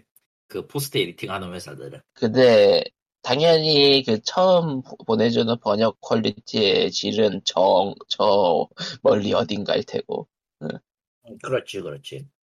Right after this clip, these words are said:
Speaker 1: 가장 많이 쓰는 데가 그 아마존이랑 그런 데일 텐데. 왜냐면 보통
Speaker 2: 네.
Speaker 1: 저런 물-, 물품 에디터, 물품 같은 내용을 이제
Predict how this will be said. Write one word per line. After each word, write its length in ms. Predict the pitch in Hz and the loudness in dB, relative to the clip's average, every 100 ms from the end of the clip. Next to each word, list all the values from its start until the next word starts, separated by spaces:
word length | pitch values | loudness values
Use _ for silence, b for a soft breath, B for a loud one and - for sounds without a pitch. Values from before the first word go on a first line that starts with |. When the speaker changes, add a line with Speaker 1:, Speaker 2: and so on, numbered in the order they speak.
| _ _ | _ _
Speaker 1:
가장 300 | 95 135 170 | -2 -2 -2
많이 240 | 113 123 | -4 -6
쓰는 340 | - 170 156 151 | -8 -10 -10 -6
데가 340 | 131 131 123 | -6 -4 -4
그 240 | 117 117 95 | -6 -8 -6
아마존이랑 1120 | 69 98 113 113 107 101 95 92 87 85 - _ | -8 -8 -8 -6 -6 -8 -10 -10 -10 -10 -12 _
그런 240 | 95 87 | -12 -10
데일 140 | 87 69 | -10 -14
텐데. 400 | 76 71 90 - _ _ | -18 -12 -12 -14 _ _
왜냐면 440 | 101 131 147 135 | -4 -2 -4 -6
보통 260 | 139 - 135 | -8 -4 -6
Speaker 2:
네. 100 | - | -6
Speaker 1:
저런 480 | - 110 135 131 92 | -8 -4 -2 -4 -6
물-, 160 | 85 - _ _ | -12 -14 _ _
물품 400 | 98 - 151 135 | -12 -10 -8 -6
에디터, 520 | 101 - 135 127 - | -8 -8 -6 -6 -8
물품 640 | 104 98 143 139 139 131 123 | -12 -6 -2 0 0 0 -4
같은 360 | 117 127 110 | -6 -8 -10
내용을 460 | 98 101 117 113 95 | -6 -4 -4 -6 -8
이제 380 | 87 92 85 | -8 -8 -8